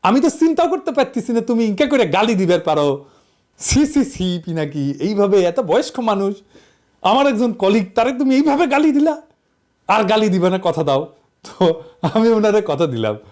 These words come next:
আবারে, তো এখন কথা দিয়া ফাইসা গেছি। নয়তো আলী ইমাম মজুমদারকে আজকে এমন গালি দিলাম হিনি,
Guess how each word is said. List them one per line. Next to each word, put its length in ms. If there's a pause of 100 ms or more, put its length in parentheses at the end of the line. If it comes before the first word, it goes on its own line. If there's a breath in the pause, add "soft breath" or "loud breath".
(180 soft breath)
আবারে, 460 (220 loud breath)
তো 80
এখন 240
কথা 240
দিয়া 140
ফাইসা 320
গেছি। 480 (360 soft breath)
নয়তো 240
আলী 260
ইমাম 240
মজুমদারকে 540
আজকে 220
এমন 280
গালি 200
দিলাম 280
হিনি, 340